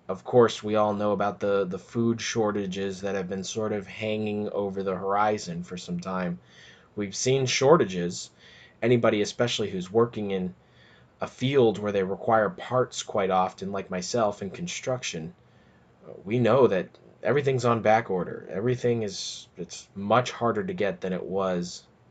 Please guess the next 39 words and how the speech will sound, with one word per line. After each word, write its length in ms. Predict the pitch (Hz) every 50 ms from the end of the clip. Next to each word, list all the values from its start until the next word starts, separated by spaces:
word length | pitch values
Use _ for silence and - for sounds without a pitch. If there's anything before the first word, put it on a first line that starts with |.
| _ -
a 80 | 98 95
few 240 | - - 113 107 101
years 340 | 95 95 98 98 92 87
ago 220 | 90 82 82 78 80
since 400 | - - - 101 95 90 - -
the 140 | 98 92 76
onset 520 | 80 90 87 87 - - 98 90 85 - -
of 280 | 76 78 78 80 - -
covid. 400 | - 95 90 87 80 73 - - - _ _ _ _ _ _ _ _ _ _ _ _ _ _ _ _ _ _ _ _ _ _ _ _ _ _ _ - - - - - - - -
So 480 | - - - 120 113 110 107 104 101 - _ _ _ _ _ _ _ _ _ _ _ _ -
we're 140 | - 120
looking 320 | 113 143 185 180 196 175 160
at 100 | 151 139
all 160 | 135 131 123
these 220 | 120 113 110 -
things 400 | - 120 110 107 107 107 104 101
and 120 | 101 101 101
we're 80 | 101
seeing 460 | 95 - - 135 135 139 139 135 127 117
and 80 | 104
we're 80 | 104 98
trying 460 | 95 - 127 127 131 139 139 135 127
to 100 | 123 87
understand 800 | 110 110 104 104 98 - - - 107 107 107 104 101 98 95 92
what's 240 | 107 113 113 - -
going 420 | - - 110 101 101 95 92 92
on. 360 | 92 90 90 85 73 60 -
Well, 200 | 87 92 87 -
I 100 | 69 92
just 280 | 92 - 127 127 - -
want 180 | 151 156 156 156
to 60 | 143
talk 440 | 127 - 110 120 123 131 135 131 120
about 340 | 90 101 98 95 90 92
this 180 | 101 95 - -
a 80 | - 90
little 240 | 90 98 98 98
bit 260 | 90 87 - - - -
because 680 | 90 90 - - 98 92 90 90 90 90 - - -